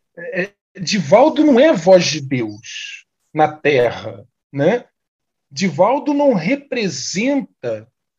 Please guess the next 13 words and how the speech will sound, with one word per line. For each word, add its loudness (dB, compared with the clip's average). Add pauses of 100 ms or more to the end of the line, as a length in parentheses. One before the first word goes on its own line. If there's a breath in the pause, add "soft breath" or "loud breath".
a -6 (240)
pleiade 4
de -2
espíritos -2
de 0
luz 0
que -8
governam -2
o -6
planeta -2
Terra. -8 (240 soft breath)
Quer -6
dizer, -6